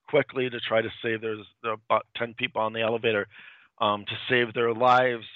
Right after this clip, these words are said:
Um, he ran by a security guard when, uh, store was on fire and asked if there was a-,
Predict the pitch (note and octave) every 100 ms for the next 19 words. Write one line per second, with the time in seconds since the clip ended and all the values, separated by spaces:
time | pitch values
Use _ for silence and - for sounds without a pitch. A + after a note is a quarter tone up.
0 | - G2+ G2 G2 G#2 G#2+ A2+ A#2 A#2 G#2
1 | A2 A2+ G2+ A2+ - C#3 B2+ B2 A#2+ A#2+
2 | A2+ A#2 A2+ G#2+ G2+ - G#2+ G#2 - B2+
3 | A2+ C3 A#2+ G#2 G#2 - F#2+ G2 F#2+ -
4 | - - _ _ A2+ A2+ A2+ G#2 A#2 -
5 | A2+ A2 G#2+ B2